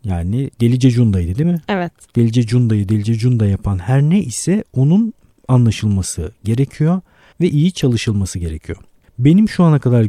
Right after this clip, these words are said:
Speaker 1: izlediğim kadarıyla Delice Cunda'yı Delice Cunda yapan en önemli özellik aşırı doğal olması. Yani doğalın biraz fa-, <laughs> abartılı şekilde, iyi anlamda söylüyorum bunu. Sabun kokusu bile istemiyor Ezgi. Bazen öyle olur. Tüketici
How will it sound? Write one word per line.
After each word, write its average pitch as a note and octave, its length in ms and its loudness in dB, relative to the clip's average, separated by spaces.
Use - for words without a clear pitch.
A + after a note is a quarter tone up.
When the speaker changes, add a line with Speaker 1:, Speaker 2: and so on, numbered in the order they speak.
Speaker 1:
izlediğim C#3 480 0
kadarıyla F#2+ 500 -2
Delice D#3 280 0
Cunda'yı G2+ 400 -2
Delice B2+ 260 -2
Cunda A2+ 260 0
yapan G2 220 -4
en E3+ 160 2
önemli A#2+ 360 4
özellik B2 380 0
aşırı B2+ 420 0
doğal F#2+ 240 2
olması. E2 440 -6
Yani F2+ 340 -6
doğalın A2+ 440 2
biraz B2 260 2
fa-, - 340 -4
<laughs> - 100 -20
abartılı B2 560 0
şekilde, G2 520 -4
iyi B2+ 160 4
anlamda G2+ 360 2
söylüyorum F#2 460 -4
bunu. C3+ 220 -2
Sabun D#3 400 2
kokusu A#2 380 0
bile G2 140 0
istemiyor F2 520 -6
Ezgi. - 320 -12
Bazen D3 340 4
öyle F3+ 160 2
olur. G2+ 200 0
Tüketici D#3 760 -4